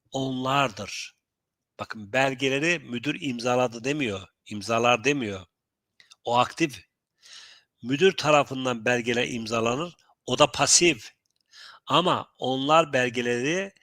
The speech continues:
efendim söyleyeyim, e, müdüre imzalatırlar. Ha, yaptırırlar. O zaman kozitif oluyor. Ettirgen çatı oluyor arkadaşlar. Geldik. We get the room cleaned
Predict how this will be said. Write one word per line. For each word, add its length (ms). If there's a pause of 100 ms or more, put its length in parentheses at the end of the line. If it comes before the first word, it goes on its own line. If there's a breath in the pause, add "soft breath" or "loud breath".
(360 soft breath)
efendim 480
söyleyeyim, 480
e, 560 (360 loud breath)
müdüre 400
imzalatırlar. 1120 (640)
Ha, 420
yaptırırlar. 840 (300)
O 100
zaman 300 (120)
kozitif 520
oluyor. 280
Ettirgen 480
çatı 320
oluyor 160
arkadaşlar. 540 (1600 loud breath)
Geldik. 640 (1080)
We 480
get 380
the 100
room 300 (140)
cleaned 420